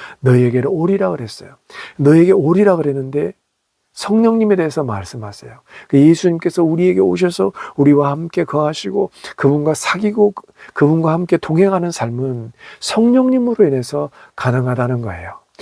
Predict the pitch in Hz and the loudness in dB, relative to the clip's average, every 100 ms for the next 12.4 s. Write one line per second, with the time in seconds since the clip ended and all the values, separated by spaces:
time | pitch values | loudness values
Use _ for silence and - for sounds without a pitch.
0 | - - 185 185 208 226 247 247 233 208 | -4 -2 0 0 2 2 2 2 2 4
1 | 185 190 139 127 135 156 - - - - | 4 4 2 -2 -2 -2 -6 -10 -4 -2
2 | 175 - 226 233 226 208 202 180 175 175 | 0 0 2 4 4 2 0 -2 -4 -6
3 | 156 131 131 120 - 156 170 - - - | -6 -8 -12 -14 -8 -6 -6 -10 -16 -2
4 | 180 - 196 214 214 196 190 - - 165 | -2 0 2 4 4 2 -2 -4 -2 0
5 | 170 165 156 170 202 202 208 147 139 143 | 2 2 -2 -4 -4 -2 0 4 4 4
6 | 147 147 143 127 107 110 113 117 139 156 | -2 -10 -10 -10 -10 -12 -12 -14 -12 -8
7 | 165 165 202 - 254 202 175 131 139 151 | -4 0 0 -2 -4 -2 -2 -4 -6 -8
8 | 123 - 117 - 127 139 156 - - - | -8 -10 -16 -10 -4 -4 -4 -12 -20 0
9 | 156 175 - 175 175 - 202 202 196 139 | 4 4 4 -4 -6 -4 -4 -2 -4 -4
10 | 135 131 127 117 107 123 143 - - - | -6 -6 -8 -8 -8 -2 -2 -2 -12 0
11 | 131 - 156 160 165 156 147 143 - - | 0 0 -2 -2 -2 -2 0 0 0 -6
12 | - 113 - - | -10 -16 -18 -20